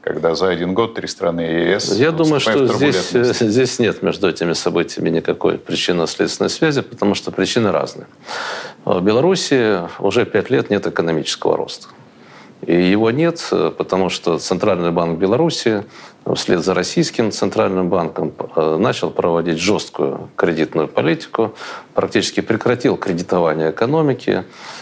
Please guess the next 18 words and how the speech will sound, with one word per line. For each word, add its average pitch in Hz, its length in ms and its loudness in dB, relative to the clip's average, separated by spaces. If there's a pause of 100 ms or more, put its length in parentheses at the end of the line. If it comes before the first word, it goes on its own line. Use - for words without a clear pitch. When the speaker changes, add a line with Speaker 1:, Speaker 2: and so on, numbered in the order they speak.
(120)
Speaker 2:
взвинтил 117 500 2
процентные 85 640 -2
ставки, 131 640 0 (540)
э, 85 320 0
сжали 104 380 0
объёмы 85 380 0
кредитов. 113 680 0
И 104 580 2 (160)
так 139 140 2
же, - 80 -4
как - 180 -2
и 120 40 2
в 107 60 4
России, 120 520 2 (120)
объём 113 360 2
экономической 95 580 0
активности 82 540 0
упал. 160 420 2